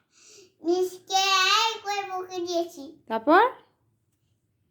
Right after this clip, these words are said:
Speaker 2: তখন মিস কি করলো? মিস কি করলো তারপর তোমাকে?
Speaker 1: হ্যাঁ?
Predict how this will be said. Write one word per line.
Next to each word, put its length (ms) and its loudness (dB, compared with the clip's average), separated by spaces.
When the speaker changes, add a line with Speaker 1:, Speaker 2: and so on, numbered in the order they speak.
Speaker 2:
তখন 240 2
মিস 200 8
কি 120 4
করলো? 340 8
মিস 180 0
কি 160 4
করলো 320 8
তারপর 280 2
তোমাকে? 420 2
Speaker 1:
হ্যাঁ? 160 -12